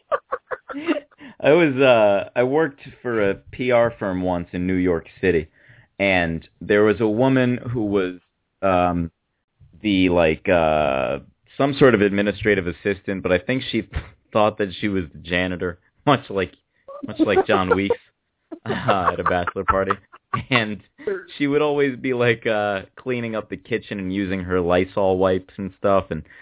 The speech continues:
but I think she was allergic to them because she would go on these crazy coughing fits for, like, hours.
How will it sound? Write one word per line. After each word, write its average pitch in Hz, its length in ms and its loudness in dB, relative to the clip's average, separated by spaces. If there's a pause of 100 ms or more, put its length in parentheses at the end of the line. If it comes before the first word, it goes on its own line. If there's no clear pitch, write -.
(140)
but 95 100 0
I 95 60 4
think 135 240 0
she 143 80 0
was 110 160 2
allergic 101 580 2
to 131 80 -2
them 131 240 -2
because 98 280 0
she - 100 -6
would 92 140 0
go 98 180 2
on 95 140 0
these 87 160 -2
crazy 95 420 0
coughing 107 580 0
fits 123 220 0 (220)
for, 95 140 0
like, 85 360 0
hours. 92 440 2